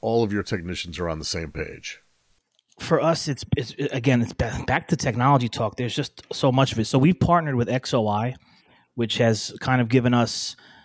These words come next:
Speaker 2: the opportunity to become more transparent than ever. And X O I, for those that don't know, is a, a software that allows our technicians to provide picture and video to, to every customer on every job.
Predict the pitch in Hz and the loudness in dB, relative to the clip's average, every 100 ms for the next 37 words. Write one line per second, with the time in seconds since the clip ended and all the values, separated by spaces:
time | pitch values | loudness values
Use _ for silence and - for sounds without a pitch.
0 | _ 120 113 117 - 127 120 120 - 120 | _ 0 2 0 0 0 2 2 2 2
1 | 110 104 117 120 107 113 - 113 101 - | 4 2 0 0 2 2 2 -2 -2 -4
2 | 113 104 101 95 101 113 - _ _ _ | -4 -6 -6 -6 -4 -6 -10 _ _ _
3 | - 107 104 101 104 _ 123 - 139 131 | -6 -4 -2 -4 -8 _ -6 -4 2 2
4 | 127 113 120 113 107 117 113 120 120 117 | 2 2 2 2 0 0 2 4 4 4
5 | 104 110 110 104 - - _ - 113 107 | 4 2 2 0 -6 -10 _ -6 -2 -2
6 | 101 - - 139 123 131 123 120 120 107 | -4 -6 -2 0 0 2 2 0 2 0
7 | 104 _ - 113 117 117 113 131 117 127 | 0 _ -8 -2 0 0 0 -2 -2 -2
8 | 127 120 - 113 117 113 110 143 - 123 | 0 -2 -4 -4 0 0 0 -2 0 -2
9 | 110 110 127 117 104 101 - _ - 127 | 0 2 2 2 0 -2 -6 _ -8 -8
10 | - _ _ - 117 127 143 131 - 123 | -8 _ _ -6 -4 -2 0 -2 -2 -4
11 | 120 98 - 117 135 127 123 110 110 | -2 -4 -6 -4 -4 -2 0 0 -2